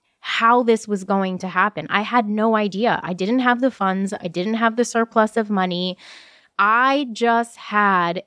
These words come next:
a knowledge, a deep knowledge in, in my soul that this was what I was supposed to do, that I had to leave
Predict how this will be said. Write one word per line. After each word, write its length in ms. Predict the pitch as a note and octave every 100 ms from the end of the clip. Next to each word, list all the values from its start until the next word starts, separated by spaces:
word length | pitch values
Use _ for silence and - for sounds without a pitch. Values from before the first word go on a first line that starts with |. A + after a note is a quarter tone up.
| -
a 460 | F#3 F3+ F3+ F3
knowledge, 1040 | F#3 G3+ G#3+ B3 D#4+ D#4 F#3+ A2 F#3 A3+ A#3 A#3
a 80 |
deep 520 | G#3 F#3+ C4 D4+ E4 -
knowledge 760 | A#3 A3 A3+ B3 F3+ F3 F3 -
in, 420 | A#3 C#4 D4+ D#4 - _ _ _ -
in 200 | F4 A4
my 220 | G#4 G3+
soul 720 | F#3 - A3+ C4+ G3+ D#3+ - _ -
that 240 | A3 G#3
this 220 | B3+ C#4 D4
was 180 | D4+
what 180 | A#3 A#3+
I 140 | A3+ A3
was 220 | A3 G#3+
supposed 480 | G3+ - G3+ G3+ -
to 80 |
do, 240 | E3+ A3+ F#3
that 160 | E3+ -
I 240 | F#3+ A3+
had 540 | C4 G#3+ G3+ G#3 A3 -
to 180 | - G3
leave 760 | F3 G3 C#4 F#3+ E3 F#3+ G#3